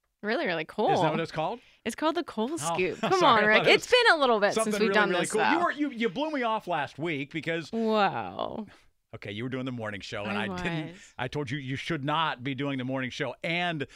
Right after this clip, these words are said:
Speaker 2: the afternoon drive show.
Speaker 1: Yeah, I
Speaker 2: So
Speaker 1: told, I told you, everybody. I told Rick. I was like, "I'd come in for this segment."
Speaker 2: No,
Speaker 1: He
Speaker 2: you
Speaker 1: told me
Speaker 2: didn't.
Speaker 1: not to.
Speaker 2: I to-, I, I told you <laughs> not to. You needed to get your rest. Um,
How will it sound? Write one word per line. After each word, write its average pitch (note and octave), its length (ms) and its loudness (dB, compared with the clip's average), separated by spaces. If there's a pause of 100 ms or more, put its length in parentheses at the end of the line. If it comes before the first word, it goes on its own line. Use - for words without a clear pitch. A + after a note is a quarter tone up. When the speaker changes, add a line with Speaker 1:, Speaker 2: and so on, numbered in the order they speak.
(160)
Speaker 2:
the B2+ 180 -4
afternoon G#2+ 440 -6
drive E2+ 240 -12
show. - 180 -16
Speaker 1:
Yeah, D#4 220 -4 (160)
I D#4+ 160 -2
Speaker 2:
So - 120 -2
Speaker 1:
told, E4+ 220 -2
I D#4+ 160 -2
told C4+ 320 -6
you, F#3 140 0
everybody. F3 540 -4
I A3+ 200 -2
told A#3+ 280 -8
Rick. E3+ 220 -4
I - 60 -2
was A#3+ 80 -6
like, C#4 140 -6
"I'd F#4+ 140 -4
come F4 180 -6
in A#3 80 -4
for E3 120 -10
this - 200 -10
segment." D#3 580 -8
Speaker 2:
No, E3 80 -2
Speaker 1:
He D3 60 -2
Speaker 2:
you A2+ 60 -4
Speaker 1:
told C#4+ 140 -4
me A3 100 0
Speaker 2:
didn't. F#3+ 40 -4
Speaker 1:
not C3 240 -8
to. - 220 -10
Speaker 2:
I B2+ 80 -4
to-, C#3+ 160 -8
I, B2 280 -4
I A#2+ 120 0
told C3 360 -2
you D3+ 100 -4
<laughs> F#3+ 180 -6
not - 160 -4
to. A#2+ 140 -4
You B2 200 -8
needed C#3+ 240 -6
to D3+ 80 -4
get C3+ 240 -6
your F3+ 80 -2
rest. A#3+ 380 -4 (400)
Um, G#3 260 0